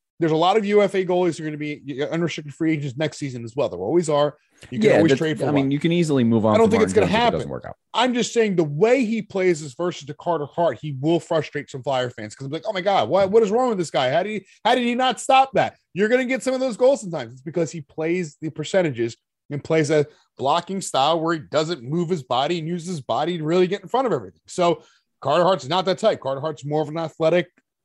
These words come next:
Speaker 1: acrobatic style goaltending. So to, to go back on what I, my point I was trying to make is that you're not gonna have to worry about it. I'm just saying at some points, Martin Jones can be very good, but Martin Jones can also be very bad because of the way he plays the game. So it really comes down to,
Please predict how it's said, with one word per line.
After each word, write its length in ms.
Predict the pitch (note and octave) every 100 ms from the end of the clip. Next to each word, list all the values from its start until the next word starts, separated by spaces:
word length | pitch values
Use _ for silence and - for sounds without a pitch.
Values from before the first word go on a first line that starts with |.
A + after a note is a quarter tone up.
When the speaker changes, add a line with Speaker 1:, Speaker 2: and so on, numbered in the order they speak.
| -
Speaker 1:
acrobatic 520 | D#3+ D#3 D#3+ E3 E3
style 260 | - E3+ D#3
goaltending. 540 | F3+ F#3+ D#3 G#2 F2
So 260 | - D3+ C3+ _ _ _ _ _ _ _ C3 -
to, 100 | D#3+
to 280 | C#3 F3+
go 200 | C#3+ G3
back 380 | F#3 G3+ G3+ G3+
on 120 | E3
what 140 | D#3+ E3+
I, 120 | E3+
my 180 | E3 C#3
point 280 | - G3 F3
I 40 |
was 100 | C#3+
trying 220 | F3 D3+
to 60 | C3
make 360 | F3 F#3 - _ _ _ D3+
is 140 | C#3
that 260 | E3 D3+ - _
you're 120 | F3
not 160 | A3 A3+
gonna 80 | A3
have 100 | D#3+
to 80 | C#3
worry 340 | E3 G#3+ F#3
about 300 | B2 G#2+ F#2
it. 80 | - _ -
I'm 120 | F3+
just 160 | F3
saying 220 | G3 F#3+ D#3+
at 100 | -
some 220 | F#3+ E3+
points, 400 | - G3 D#3 - -
Martin 300 | F3+ G3 E3+
Jones 220 | G3 -
can 120 | E3+
be 80 | E3+
very 260 | F3 F3
good, 380 | C#3+ G#3 F#3+ D3+ - _ _
but 120 | E3+ E3
Martin 200 | F#3 D#3+
Jones 200 | F#3 -
can 120 | E3+
also 220 | F3 E3
be 60 | D#3
very 220 | D#3 D3+
bad 380 | E3+ F3+ E3 C3+
because 300 | - F3+ F3
of 60 |
the 60 | E3
way 180 | E3 D#3
he 80 |
plays 320 | C#3+ D#3+ C#3+ A#2+
the 60 |
game. 360 | A#2 E3 B2 D#2+
So 200 | - D#3+
it 80 | D#3
really 260 | F3 G3
comes 260 | F#3+ F#3 D3+
down 260 | E3+ E3+ D#3+
to, 380 | D#3+ D3 C#3